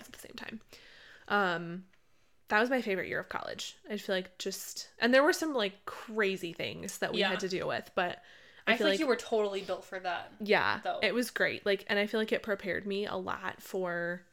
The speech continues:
Speaker 1: even, like, for my job now. Like, I
Speaker 2: Mm-hmm.
Speaker 1: find myself going back to some of the, like, techniques and, like, tools that they gave us when
Speaker 2: Mm-hmm.
Speaker 1: we were R As of, like,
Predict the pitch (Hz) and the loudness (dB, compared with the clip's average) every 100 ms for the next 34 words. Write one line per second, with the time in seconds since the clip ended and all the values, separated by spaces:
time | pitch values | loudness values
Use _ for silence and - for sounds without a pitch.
0 | _ _ 240 269 240 202 208 175 180 - | _ _ 2 4 2 2 0 0 -2 -4
1 | 180 190 170 - - 247 262 226 - 196 | -4 -4 -4 -4 -2 -2 0 0 2 0
2 | 202 202 196 202 190 190 190 190 185 175 | 2 2 2 2 0 0 -2 -2 0 -2
3 | - 202 190 180 180 175 175 - - - | -4 -8 -4 -6 -2 -2 -2 -8 -20 -20
4 | - - - 170 - 190 180 170 - 185 | -20 -8 -6 -4 -2 -2 -2 -6 -4 -4
5 | 170 - - - - 180 175 185 202 185 | -4 -8 -16 -10 0 2 2 2 0 2
6 | 190 196 202 190 214 208 208 208 208 214 | 2 2 2 0 0 0 0 0 2 2
7 | 214 202 190 | 2 -2 -2